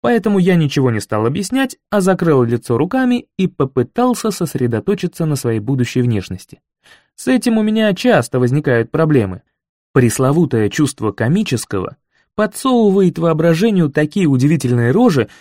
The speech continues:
что на улицу с ними лучше не выходить. Не то чтобы я мечтал покорить мир своей неземной красотой, но регулярно заставлять его с отвращением содрогаться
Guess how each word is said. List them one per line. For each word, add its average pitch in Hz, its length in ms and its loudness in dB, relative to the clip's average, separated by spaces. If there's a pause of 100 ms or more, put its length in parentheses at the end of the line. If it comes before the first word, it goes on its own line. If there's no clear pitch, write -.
(140)
что 160 240 0
на 143 180 4
улицу 208 460 0
с - 120 -4
ними 202 300 0
лучше 170 460 0
не 160 160 2
выходить. 143 560 -2 (520)
Не 120 240 0
то 240 180 4
чтобы 175 260 0
я 160 120 2
мечтал 151 400 -2
покорить 151 480 0
мир 156 220 2
своей 131 340 -2
неземной 127 400 0
красотой, 120 540 -4 (400)
но 117 280 0
регулярно 123 680 2
заставлять 113 680 0
его 107 240 -2
с - 120 -8
отвращением 104 640 -4
содрогаться 113 760 -2